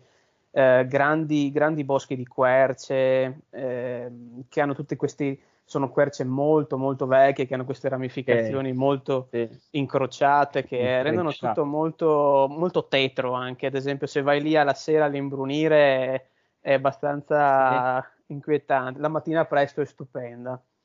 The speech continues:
Speaker 2: Ma
Speaker 1: Eh,
Speaker 2: è un
Speaker 1: sì.
Speaker 2: parco, diciamo, cioè, s-, mm, diciamo, si entra liberamente, c'è un
Speaker 1: Sì.
Speaker 2: ingresso e, beh, sì,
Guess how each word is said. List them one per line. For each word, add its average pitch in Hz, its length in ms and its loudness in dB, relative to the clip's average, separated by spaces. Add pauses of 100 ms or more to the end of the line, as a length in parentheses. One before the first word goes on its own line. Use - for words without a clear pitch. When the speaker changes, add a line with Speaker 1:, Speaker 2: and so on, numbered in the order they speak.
(360)
Speaker 2:
Ma 139 280 4
Speaker 1:
Eh, 139 100 8
Speaker 2:
è 139 60 10
un 143 180 4
Speaker 1:
sì. - 80 -14
Speaker 2:
parco, 170 560 6
diciamo, 139 520 2
cioè, 120 420 0
s-, - 140 -18
mm, 113 560 -8 (140)
diciamo, 117 400 -8
si 113 200 -2
entra 135 320 4
liberamente, 135 760 2
c'è 131 140 -4
un 120 80 -4
Speaker 1:
Sì. 123 40 -4 (140)
Speaker 2:
ingresso 127 640 0
e, 110 160 2
beh, 110 140 -4
sì, 110 40 -16